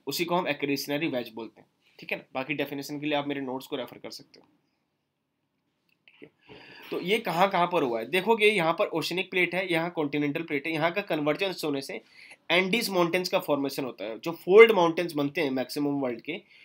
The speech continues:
वो कहाँ पर बनते हैं? कन्वर्जेंट बाउंड्रीज में। इनको हम बोलते हैं फोल्ड माउंटेन्स। फोल्ड माउंटेन वहाँ पर बनते हैं,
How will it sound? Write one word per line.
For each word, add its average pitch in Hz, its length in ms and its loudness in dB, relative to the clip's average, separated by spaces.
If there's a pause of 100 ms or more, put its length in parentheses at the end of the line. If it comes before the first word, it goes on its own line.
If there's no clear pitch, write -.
(220)
वो 170 80 0
कहाँ 175 220 2
पर 202 120 0
बनते 180 320 -2
हैं? 220 80 -4
कन्वर्जेंट 175 560 2
बाउंड्रीज 131 480 0
में। - 80 -20 (800)
इनको 180 220 2
हम 196 80 0
बोलते 170 240 0
हैं - 80 -4
फोल्ड 180 320 4
माउंटेन्स। 123 420 -6
फोल्ड 190 220 0
माउंटेन 180 320 -2
वहाँ 160 300 0
पर 196 140 0
बनते 139 260 -6
हैं, 196 100 -12